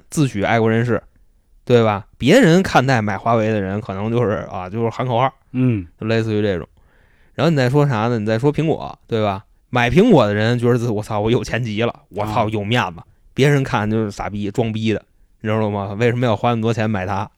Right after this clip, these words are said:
Speaker 1: 还有什么手机？vivo 跟oppo，他们可能觉得买这个手机啊，我是便宜性价比，或者说我是这个回国日子会花钱，我时尚，跟这个新的消费风潮有关系。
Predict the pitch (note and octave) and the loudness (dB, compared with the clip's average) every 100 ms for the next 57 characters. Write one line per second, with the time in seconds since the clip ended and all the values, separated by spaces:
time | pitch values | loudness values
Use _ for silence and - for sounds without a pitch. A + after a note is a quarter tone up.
0 | _ _ _ _ _ - E3+ G#3 C3 B2 | _ _ _ _ _ 0 4 6 4 0
1 | A2+ G2+ G2+ G2+ C#3+ D#3 B2 B2+ C#3+ D#3 | -2 0 0 2 2 4 2 2 4 4
2 | A2 D2 - - F3 F#3+ C3 D3 C#3 D3 | 4 0 -10 -4 0 2 4 4 4 4
3 | G#2 A#2+ G2+ F#2+ A2 E3+ C3 A2+ G#2+ A2 | 2 0 -2 -2 4 4 4 2 0 0
4 | G2+ G2 G2 B2 A2+ A2+ A#2+ C#3+ C#3+ C3+ | 0 0 0 0 0 0 2 2 2 2
5 | A#2 G2 - _ - B2+ A#2+ C#3 G#2+ E2+ | 0 -2 -10 _ 2 4 8 6 6 0
6 | A2+ A2+ A2+ G#2+ C3 D3 E3 B2 G#2+ A#2 | 0 2 2 4 4 6 6 6 4 4
7 | C3 C3+ G#2+ A#2 A2+ - D3 G#3 - _ | 4 2 0 -2 -4 -2 2 2 0 _
8 | _ _ _ _ _ _ _ - C3+ C3 | _ _ _ _ _ _ _ 0 2 4
9 | A#2 A2+ D3+ C3 A#2+ C3 B2 A2 A#2+ A2+ | 4 2 0 0 4 4 4 2 0 2
10 | A2 G2+ G#2+ G2+ | 2 2 0 -2